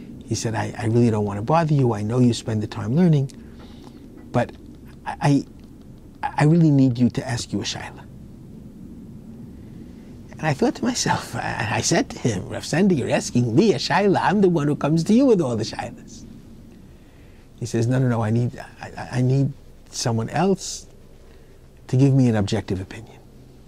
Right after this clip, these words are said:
So of course I said, "Please, we'll get together right away." This was the shaila.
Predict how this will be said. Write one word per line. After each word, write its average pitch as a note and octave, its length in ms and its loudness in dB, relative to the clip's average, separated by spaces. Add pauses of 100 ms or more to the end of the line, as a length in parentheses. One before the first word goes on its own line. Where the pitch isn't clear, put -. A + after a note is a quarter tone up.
(1500)
So - 100 -14
of G2 100 -16
course F#3+ 300 2
I G2+ 40 -2
said, C3+ 460 2
"Please, - 540 2 (320)
we'll - 200 -12
get A#2+ 140 -4
together A2 260 2
right G2+ 160 -4
away." F2+ 220 -10 (3500)
This D3+ 220 0
was B2+ 160 2
the A2+ 60 -4
shaila. - 400 -8